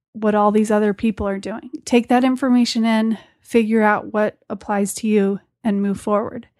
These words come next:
And I distinctly remember <laughs> you, you said, you know, this kind of nervous, frenetic energy of, you know, before a big race and, um,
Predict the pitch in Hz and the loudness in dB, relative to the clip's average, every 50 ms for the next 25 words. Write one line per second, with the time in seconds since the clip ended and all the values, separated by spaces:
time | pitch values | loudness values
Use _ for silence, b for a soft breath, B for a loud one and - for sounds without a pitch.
0 | _ _ _ _ _ _ _ _ _ _ _ _ 208 202 202 202 202 - - 214 | _ _ _ _ _ _ _ _ _ _ _ _ 0 2 2 0 -2 -4 -2 0
1 | 208 208 226 226 - - - 247 247 254 247 233 220 220 208 208 208 208 214 208 | 2 2 2 0 0 2 2 2 4 4 4 2 2 2 0 -2 -2 -2 -2 0
2 | 208 208 202 214 196 185 - - 233 190 190 233 - 214 226 208 196 - 220 208 | 0 0 0 -2 -4 -8 -8 -6 -4 -4 -2 -2 0 0 0 0 0 -2 -4 -4
3 | 208 196 196 220 202 202 202 196 190 - 208 196 - - - - - - - 226 | -4 -4 -6 -6 -6 -6 -8 -8 -8 -6 -6 -6 -6 -8 -14 -18 -18 -8 -4 -2
4 | 208 190 - _ _ _ _ _ _ _ _ _ _ - 214 214 220 214 202 214 | -2 -2 -4 _ _ _ _ _ _ _ _ _ _ 2 4 6 6 4 4 0
5 | 196 - - - 220 208 202 202 190 202 196 - - - 220 202 202 202 196 - | -2 -4 -6 -6 -4 -2 -2 -2 -2 -2 -4 -6 -8 -4 -4 -2 -2 -2 -2 -2
6 | - 202 196 196 190 185 190 - - - _ _ _ 226 202 196 196 185 185 208 | -2 0 2 2 0 0 -4 -10 -16 -20 _ _ _ -4 -2 0 0 0 0 0
7 | 196 - - - 202 202 196 190 180 196 190 180 180 202 190 190 190 196 190 - | -2 -2 -2 -2 0 0 0 0 0 -2 -2 -2 -2 -2 0 0 0 0 -2 -4
8 | - - 185 185 208 - - _ _ _ _ _ _ _ _ _ _ _ _ _ | -4 -4 -2 -2 -4 -6 -10 _ _ _ _ _ _ _ _ _ _ _ _ _
9 | _ 220 226 208 214 226 - - - | _ -6 -6 -6 -6 -8 -10 -12 -14